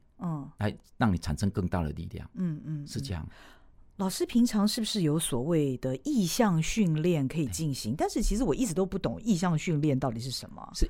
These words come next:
Speaker 2: 意向训练是一个心中的目标。
Speaker 1: 嗯。
Speaker 2: 我曾经有一次比赛，全国越野赛七站，
Speaker 1: 嗯。
Speaker 2: 然后那是在争名次，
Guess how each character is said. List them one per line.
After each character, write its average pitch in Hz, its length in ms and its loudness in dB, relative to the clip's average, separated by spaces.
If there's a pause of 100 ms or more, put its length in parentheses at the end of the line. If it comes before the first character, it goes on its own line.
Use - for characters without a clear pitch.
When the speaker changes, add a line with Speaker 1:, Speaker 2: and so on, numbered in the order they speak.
Speaker 2:
意 175 140 4
向 160 180 6
训 165 100 4
练 160 80 6
是 156 140 2
一 143 60 2
个 139 80 2
心 135 240 2
中 120 160 2
的 104 80 4
目 98 200 2
标。 87 320 -4
Speaker 1:
嗯。 165 380 0 (380)
Speaker 2:
我 113 120 6
曾 123 240 4
经 143 200 2
有 95 160 2
一 107 40 4
次 127 160 0
比 - 200 -6
赛， 98 240 -2 (600)
全 120 180 4
国 104 160 4
越 117 100 6
野 90 60 4
赛 104 200 0
七 - 280 0
站， 92 240 -2 (200)
Speaker 1:
嗯。 175 340 -2 (140)
Speaker 2:
然 98 160 2
后 107 440 0
那 120 140 0
是 117 100 0
在 110 200 2 (120)
争 104 140 4
名 90 240 4
次， - 240 -2